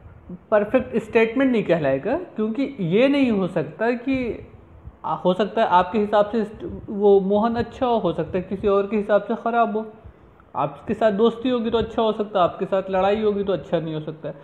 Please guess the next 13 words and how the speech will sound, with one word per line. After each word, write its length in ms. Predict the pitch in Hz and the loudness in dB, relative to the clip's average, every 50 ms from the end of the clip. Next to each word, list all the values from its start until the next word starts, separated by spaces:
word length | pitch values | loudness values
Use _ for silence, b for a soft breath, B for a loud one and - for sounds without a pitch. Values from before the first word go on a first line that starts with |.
| B B B B B B - | B B B B B B -12
तो 200 | - - - 220 | -10 -4 -4 -4
statement 640 | - - - 262 262 262 254 262 277 302 294 285 285 | -4 0 2 4 4 4 4 2 0 0 0 2 2
का 80 | 269 | 2
मतलब 380 | 226 208 196 196 185 180 170 156 | 2 2 2 2 2 2 2 2
हो 100 | 156 151 | 2 0
गया 340 | 147 143 160 185 208 240 262 | 0 0 0 0 0 0 0
mathematics 560 | 254 185 170 165 180 208 214 233 220 - - | 0 0 0 0 0 0 0 0 -2 -4 0
के 120 | - 196 | 0 0
sense 380 | 180 - 165 147 135 143 147 - | 2 2 2 0 0 -2 -6 -6
से 160 | 262 285 294 | -4 -4 -4
कि 280 | 269 - 247 - - - | -4 -6 -8 -8 -6 -2
एक 380 | 208 220 240 226 - - - - | 0 0 0 0 -2 -8 -10 -4
ऐसा 560 | - 180 202 208 208 208 - 269 262 262 254 | 0 2 2 2 2 2 2 2 4 4 2